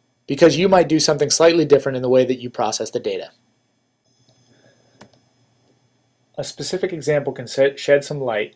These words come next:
on the difference between raw and processed data. This is a picture of a hi-seq D N A sequencing machine.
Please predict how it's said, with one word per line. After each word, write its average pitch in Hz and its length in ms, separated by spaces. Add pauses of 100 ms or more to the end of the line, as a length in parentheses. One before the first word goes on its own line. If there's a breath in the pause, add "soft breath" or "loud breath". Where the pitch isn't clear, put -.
on 131 80
the 127 80
difference 151 300
between 127 320
raw 123 320
and 123 200
processed 120 460
data. 98 280 (840)
This 180 140
is 214 140
a 190 40
picture 143 320
of 120 80
a 117 60
hi-seq 135 580
D 139 140
N 139 100
A 117 120
sequencing 117 520
machine. 98 400